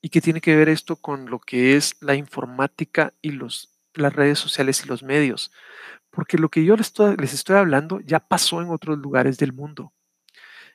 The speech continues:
En el dos mil trece, una de las personas que ustedes conocen, que es uno de los personajes más ricos del mundo actualmente, desde el año dos mil diecisiete, dos mil dieciséis, en los últimos años,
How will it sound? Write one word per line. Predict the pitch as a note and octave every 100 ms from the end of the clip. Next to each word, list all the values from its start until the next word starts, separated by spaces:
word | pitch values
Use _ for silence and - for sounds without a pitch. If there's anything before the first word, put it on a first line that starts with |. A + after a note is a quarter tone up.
| _
En | D3
el | C3+
dos | C#3 B2+
mil | E3 F#3+
trece, | F3+ E3+ F3+ G#3
una | E3 D#3
de | D#3
las | C#3+
personas | - C#3+ D#3 D#3+ -
que | C#3
ustedes | - D#3+ E3 E3+ - - _
conocen, | D3 C3+ D3 G3+ G#3
que | -
es | B2+ D3
uno | C#3+ D3+
de |
los | C#3 C#3 _ _ _ _ _ _ _
personajes | - - A#2+ C3+ D3+ -
más | B2+ C3 D#3 - - - _ _ _ -
ricos | - D#3+ - C#3+ -
del | A#2+
mundo | A2+ D3+ E3 C3+
actualmente, | - B2+ A#2+ A#2+ B3 E3
desde | D3+ B2+
el |
año | A#2+ C#3
dos | B2+ B2
mil | B2
diecisiete, | C3+ C3 - - B2+ B2+ - C3
dos | A#2 - C3+
mil | B2+
dieciséis, | C3+ - - C3 E3+ -
en | A#2+
los | A#2+
últimos | D#3 - D#3 -
años, | C3 F#3 -